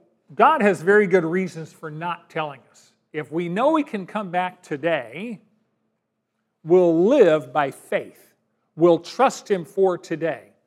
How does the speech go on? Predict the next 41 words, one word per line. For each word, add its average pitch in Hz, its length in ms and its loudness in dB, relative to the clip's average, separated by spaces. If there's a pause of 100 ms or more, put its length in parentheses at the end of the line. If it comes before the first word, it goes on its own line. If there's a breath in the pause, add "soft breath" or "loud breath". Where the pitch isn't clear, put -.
(1040)
A 165 80 -4
pastor 202 800 0
used 202 260 -6
to 185 80 0
ask 180 320 4
his 156 180 -4
parishioners, 175 480 0
I'm 151 120 -6
trying 180 180 2
to 151 60 -10
think 180 160 -8
of 151 60 -10
the 156 60 -6
name 165 120 -6
of 139 60 -14
the 135 60 -12
pastor, 180 440 -2 (320 soft breath)
"Do 151 80 -12
you 277 180 2
think 359 260 -8
Christ - 360 0
could 185 160 -6
come 202 180 -6
back 190 260 0
today?" 190 380 -2 (1080)
And 196 140 -4
the 196 60 0
parishioners 214 480 0
would 170 120 -6
say, 190 200 -2
"Well, 359 440 0 (240)
probably 254 360 4
not 202 240 0
today." 190 320 -4
And 160 100 -12
he 160 80 -14
said, 151 240 -14
"That 220 220 -4
means 190 180 -8
He 165 120 -12
might, 202 360 -14